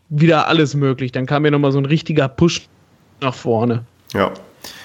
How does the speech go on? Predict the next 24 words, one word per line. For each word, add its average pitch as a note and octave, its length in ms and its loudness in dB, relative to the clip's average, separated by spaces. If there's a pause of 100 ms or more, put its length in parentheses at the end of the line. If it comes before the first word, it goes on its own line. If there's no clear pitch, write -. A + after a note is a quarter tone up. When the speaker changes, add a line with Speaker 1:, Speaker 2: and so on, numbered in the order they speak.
(200)
Speaker 2:
Und - 500 -4
da G2+ 80 0
gab A2 160 0
es A2 80 -4
auch G#2 80 -2
die A2 120 -2
erste A2 300 0
Großchance A2 720 0
von A2 140 0
Riski, G#2 500 -2
die G#2 140 -6
dann, G2+ 420 0
ähm, F#2+ 560 0
Kevin, G#2 280 -2
du G#2 80 4
hast G2+ 100 -2
es, G2+ 100 -2
glaub G#2 140 0
ich, - 100 -6
besser A#2 240 0
gesehen G2 300 0
von G#2 200 0
deiner, F#2+ 680 2
ähm, F#2 300 -2